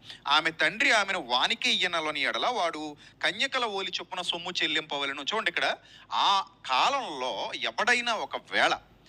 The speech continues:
ఒక అమ్మాయిని ప్రేమించినట్టుగా యాక్ట్ చేసి మరులు కొల్పి నటించి ఆ అమ్మాయి దగ్గర అబద్ధాలు చెప్పి ఆ అమ్మాయిని వశపరుచుకుంటే,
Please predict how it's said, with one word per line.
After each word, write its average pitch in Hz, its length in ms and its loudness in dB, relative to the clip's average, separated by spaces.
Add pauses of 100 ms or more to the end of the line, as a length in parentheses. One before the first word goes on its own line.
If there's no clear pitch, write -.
(200)
ఒక 131 140 -2
అమ్మాయిని 175 680 0 (240)
ప్రేమించినట్టుగా 156 960 -2
యాక్ట్ 107 380 0
చేసి 123 260 -4
మరులు 143 400 -4
కొల్పి 185 520 -6 (200)
నటించి 233 640 -2 (260)
ఆ 113 60 0
అమ్మాయి 123 240 2
దగ్గర 123 220 0
అబద్ధాలు 170 400 0
చెప్పి 120 340 -4
ఆ 233 80 6
అమ్మాయిని 143 340 -4
వశపరుచుకుంటే, 151 1080 0